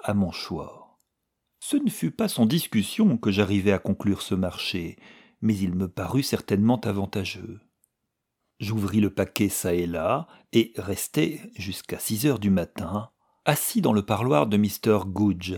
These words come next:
à lire les lettres de missus Haygarth, une très fatigante occupation pour un homme de mon âge. L'hospitalité de mister Goodge s'est bornée à une tasse de café,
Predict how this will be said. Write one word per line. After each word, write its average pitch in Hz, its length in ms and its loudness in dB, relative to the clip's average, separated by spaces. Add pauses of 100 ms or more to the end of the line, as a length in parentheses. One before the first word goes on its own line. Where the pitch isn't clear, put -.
à 104 120 -2
lire 139 260 0
les 98 140 4
lettres - 320 0
de 98 80 -2
missus - 500 -2
Haygarth, 90 720 -4 (420)
une 98 340 -2
très 120 220 0
fatigante 113 640 -2
occupation 104 640 -4 (220)
pour 101 160 -6
un 95 100 0
homme 87 200 -4
de 87 100 -6
mon 80 240 -6
âge. 73 500 -14 (1000)
L'hospitalité 98 800 -4
de 107 100 0
mister 98 380 0 (180)
Goodge 107 400 -4 (120)
s'est - 260 -8
bornée 92 420 -2
à 104 40 2
une 95 200 -2
tasse 95 300 -2
de 87 100 -8
café, 92 640 -6